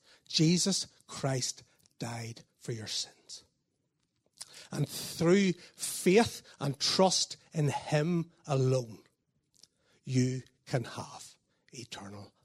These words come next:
life." Will you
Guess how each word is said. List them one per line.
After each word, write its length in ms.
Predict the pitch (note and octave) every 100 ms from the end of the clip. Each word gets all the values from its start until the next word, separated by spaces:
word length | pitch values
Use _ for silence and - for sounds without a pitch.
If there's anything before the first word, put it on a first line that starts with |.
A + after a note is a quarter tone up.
| -
life." 460 | G#2+ - - - _ _ _ _ _ _ _ _ _ _ _ _ _ _ _
Will 300 | - C3 D#3
you 560 | F#3 D3+ D#3 D#3 C#3+ B2+